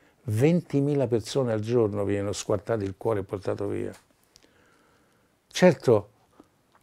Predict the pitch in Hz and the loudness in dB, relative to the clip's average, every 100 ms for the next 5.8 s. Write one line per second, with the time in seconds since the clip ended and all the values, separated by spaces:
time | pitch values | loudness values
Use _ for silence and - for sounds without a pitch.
0 | _ _ _ - 160 175 - 160 139 170 | _ _ _ 4 8 8 6 8 8 4
1 | 147 - 139 151 143 139 175 143 - 110 | -8 0 4 4 4 8 8 6 6 8
2 | 107 110 107 101 107 120 98 107 98 92 | 10 10 8 6 4 4 4 2 2 0
3 | - 101 90 - 98 90 - 110 131 113 | 0 -4 -4 -4 -6 -6 -4 0 2 2
4 | 104 - - 107 110 101 135 - - - | 0 -2 -2 -2 0 2 2 2 -10 -14
5 | - - - - - 170 - 107 | -14 -20 -20 0 4 6 4 -2